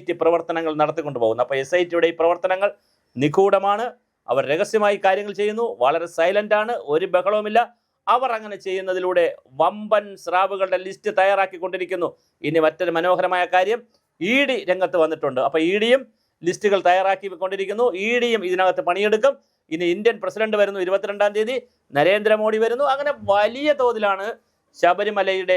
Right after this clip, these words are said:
ഹൈപ്പ് ഉണ്ടാകാൻ പോകുന്നത്. അന്വേഷണ പരമ്പര തന്നെ ഉണ്ടാകും. ഇതിനിടയിൽ കേരള സർക്കാരിൻ്റെ അന്വേഷണമുണ്ട്, ക്രൈംബ്രാഞ്ച് ഉണ്ട്, വിജിലൻസ് ഉണ്ട്, സകല ഏജൻസികളും അന്വേഷിക്കുകയാണ്. ഇനി സി ബി ഐ വരുമോ? അതും ഒരു ചോദ്യമാണ്. സി ബി ഐ കൂടി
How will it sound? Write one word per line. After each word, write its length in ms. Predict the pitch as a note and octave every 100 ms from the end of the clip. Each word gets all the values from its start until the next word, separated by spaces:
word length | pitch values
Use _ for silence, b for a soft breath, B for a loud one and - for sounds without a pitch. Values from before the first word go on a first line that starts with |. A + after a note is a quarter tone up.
| F3+ E3+
ഹൈപ്പ് 260 | G3 - G3
ഉണ്ടാകാൻ 320 | F3+ F3+ F3
പോകുന്നത്. 360 | F3 F3 F3 F3 E3+ _ _ A#2+
അന്വേഷണ 440 | D3+ G3 G3 F#3+ F#3+ F#3
പരമ്പര 440 | E3+ G3 A3+ A#3+ A#3
തന്നെ 180 | G#3 G3 F3+
ഉണ്ടാകും. 320 | E3+ F3 E3+ D#3
ഇതിനിടയിൽ 360 | F3 F3+ F#3 E3+
കേരള 180 | E3+ F#3+ F#3
സർക്കാരിൻ്റെ 360 | F#3 G3+ G3 F#3+
അന്വേഷണമുണ്ട്, 460 | F#3+ F#3 F#3+ F#3+ E3+
ക്രൈംബ്രാഞ്ച് 500 | E3 F3+ G3 G3+ G3 G3
ഉണ്ട്, 120 | F#3+ E3+
വിജിലൻസ് 400 | E3+ G3+ F#3+ G3+
ഉണ്ട്, 140 | G3 - b b b D3
സകല 380 | F3+ - G#3+ G#3+ G#3 A3
ഏജൻസികളും 460 | A3+ A3 G#3+ G3 F#3+
അന്വേഷിക്കുകയാണ്. 420 | F#3+ F3+ F3 E3+
ഇനി 100 | F#3 F#3 _ _ _ _ -
സി 180 | F3 F#3+ F3+
ബി 60 | F#3+
ഐ 20 | E3+ D#3
വരുമോ? 280 | D#3+ D3+ F#2+ _ _ _ _ _ _ _ - A#2+
അതും 160 | D#3 D#3+
ഒരു 100 | D3
ചോദ്യമാണ്. 420 | D3+ D#3 C#3+ A2+ - _ _ _ -
സി 120 | F3+ A3
ബി 60 | A3+
ഐ 20 | G#3+
കൂടി 140 | F#3+